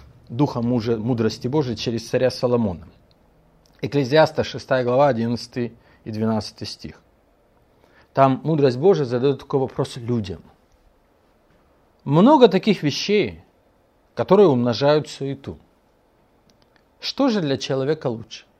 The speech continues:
Такой вопрос. «Ибо кто знает, что хорошо для человека в жизни?»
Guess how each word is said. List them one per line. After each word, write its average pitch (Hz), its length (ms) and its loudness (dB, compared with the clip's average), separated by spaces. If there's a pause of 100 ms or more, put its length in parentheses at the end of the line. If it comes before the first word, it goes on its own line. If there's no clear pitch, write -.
(500)
Такой - 200 -8
вопрос. 110 480 -8 (3000)
«Ибо 196 220 6
кто 302 280 2
знает, 240 480 4
что - 220 0
хорошо 185 440 2
для 156 180 0
человека 151 540 -2
в 139 60 -2
жизни?» 117 440 -6